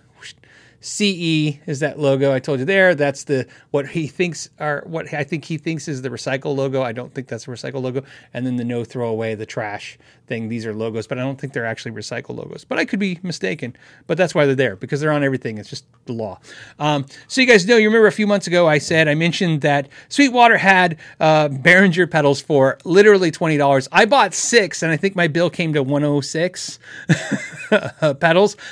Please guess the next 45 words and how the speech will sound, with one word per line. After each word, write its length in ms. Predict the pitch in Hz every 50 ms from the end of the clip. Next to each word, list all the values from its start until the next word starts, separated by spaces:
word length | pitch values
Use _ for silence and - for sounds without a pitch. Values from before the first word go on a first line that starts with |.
| - -
I 120 | 202 202
have 220 | 196 220 240 220
all 220 | - 156 180 226 220
six 260 | - - 262 - -
pedals 320 | - 247 262 262 196 -
now, 300 | 156 139 127 135 165 175 - - - - - - -
and 240 | - 143 143 151 147
so 160 | - - 151
I've 120 | 147 147 -
started 340 | - - 156 160 156 156
the 60 | 151 143
preparations 600 | - 165 156 - 160 151 151 147 - 160 143 -
for 120 | - 156
the 80 | 139 127
board. 320 | 120 147 151 151 151 135
That 120 | 135 120 113
will 120 | 151 147
be 140 | 139 139 139
a 40 | 131
video 280 | 123 135 127 131 135
you'll 200 | 131 123 127 123
see, 300 | 113 - - 135 135 135 - _ - - - - _ -
uh, 160 | 123 127 127
where 200 | 113 117 123 127
I 120 | 131 139
will, 300 | 139 135 135 135 143 139 _ _ _ _ _ _ -
uh, 240 | - 143 147 165 160
check 260 | 156 - - 196 190 208
out 180 | 208 214 - -
all 200 | - 170 196 226
six, 600 | 208 - - - 214 208 - - - - - - _ - -
uh, 220 | - 196 196 190
Behringer 480 | 175 156 - 185 196 220 214 185 196 190
pedals, 440 | - 185 180 196 196 196 - - - _ _ _ _ _ _ -
and, 380 | - 151 160 160 160 156 151
um, 240 | 165 165 165 165 151 - _ _ -
and 160 | 143 143 156
then 60 | 151
we'll 100 | 151 151
figure 240 | - - 160 165 170
out 240 | 175 180 - _ -
from 200 | - - 156 156
there 180 | 170 185 175
what 160 | 143 135 131
to, 180 | - - 151 139